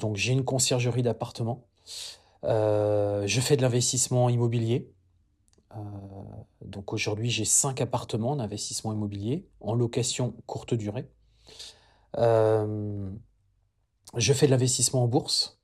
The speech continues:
Euh, j'en parle beaucoup sur ma chaîne YouTube, sur, euh, mes différents placements, ce que je fais tous les mois, et cetera. Je suis très transparent par rapport à ça. Alors,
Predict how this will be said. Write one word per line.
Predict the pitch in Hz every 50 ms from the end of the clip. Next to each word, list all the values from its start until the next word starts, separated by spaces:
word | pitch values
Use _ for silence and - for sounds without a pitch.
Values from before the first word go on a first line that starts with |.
| _ _ - -
Euh, | - 107 104 101 98 101 101
j'en | 104 120 117 104
parle | - 110 113
beaucoup | 110 120 120 - 135
sur | - - 120 110
ma | 110 110
chaîne | - - 117 113
YouTube, | 117 107 - - 127 139 139
sur, | - - - - - 107 104
euh, | 107 104 101 98 98 98 98 98 98 98 101 101 98 104
mes | 110 107 104
différents | 101 107 - - 117 104 113 110
placements, | - 127 117 117 - - 123 117 - 120 127 131 131 131
ce | - -
que | - 123
je | - - -
fais | - 123 120 120
tous | 117 - - 127
les | 120 123
mois, | 120 120 117 113 113 120 123 123 123 113
et | 107
cetera. | - - 110 - 104 101 117
Je | 123 123
suis | - - 110 101 -
très | - - - 135
transparent | 127 - - 127 - - - 113 117 123
par | 123 - 113
rapport | 107 104 104 117 107 107
à | 101
ça. | - - - - - _ _ _ - - - - _ -
Alors, | - 110 113 - - -